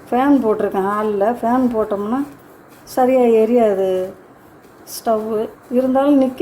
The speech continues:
முடியல, என்ன பண்றதுன்னு போட்டிருக்கேன். இப்போ கொஞ்ச நேரத்துல ஆஃப் பண்ணா தான் ஸ்டவ் நல்லா எரியும். அது ஒரு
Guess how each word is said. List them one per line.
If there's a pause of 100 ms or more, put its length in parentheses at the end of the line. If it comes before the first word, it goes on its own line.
முடியல,
என்ன
பண்றதுன்னு
போட்டிருக்கேன்.
இப்போ
கொஞ்ச
நேரத்துல (640)
ஆஃப்
பண்ணா
தான்
ஸ்டவ்
நல்லா
எரியும். (1000)
அது
ஒரு